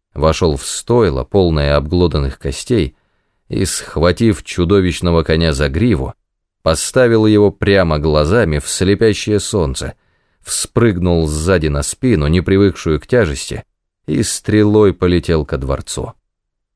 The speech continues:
Конюхи с криком бросились за облаком пыли, но конь весь в пене стоял, кося глазами, с раскрасневшимся всадником у самого дворцового крыльца,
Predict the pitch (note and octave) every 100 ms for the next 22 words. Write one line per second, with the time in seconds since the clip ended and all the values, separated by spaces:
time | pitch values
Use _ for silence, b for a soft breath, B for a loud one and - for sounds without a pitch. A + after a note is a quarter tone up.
0 | _ _ _ - A#2+ G2+ C#2 - - -
1 | - G2 A#2 B2 C3 A2+ F2 F#2+ A2+ A2
2 | A2 G2+ F2+ D2+ E2+ G2+ F2+ F2 - C#2+
3 | C#2 G#2 B2 E2+ C2 F2 - _ - C2+
4 | - A#2+ A#2+ F2 C#2 D#2 E2 - - -
5 | - _ C3+ A#2+ E2 C2 B1 - - C2
6 | C#2+ G2 F#2 D#2+ D2+ F2+ D#2+ D2 C#2 D2+
7 | G#2 F2 C2+ C#2+ _ _ - F2 F2 -
8 | F#2 F2 - G2 G2+ - E2+ - C#2+ -
9 | A#2 B2 D#2 D#2 - C#2 - _ _ _
10 | - - - A2+ A2 G2+ F2+ C#2+ C#2+ D#2
11 | - - F2+ D#2+ C#2 C2+ - C#2+ B1 -
12 | A#2+ A#2+